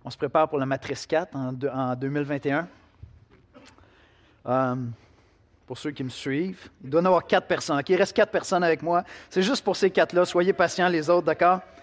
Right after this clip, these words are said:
Euh, c'est comme si, euh, le concepteur de la Matrice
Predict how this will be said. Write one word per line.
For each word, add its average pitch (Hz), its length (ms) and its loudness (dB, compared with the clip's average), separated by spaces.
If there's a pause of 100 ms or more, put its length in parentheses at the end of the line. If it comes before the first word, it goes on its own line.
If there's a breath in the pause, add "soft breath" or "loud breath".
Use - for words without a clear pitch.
(480 loud breath)
Euh, 151 400 2 (1900 loud breath)
c'est - 140 -6
comme 277 240 4
si, 196 380 0
euh, 151 240 4 (960)
le 143 100 -4
concepteur 208 560 2
de 202 60 -4
la 165 80 0
Matrice - 720 -8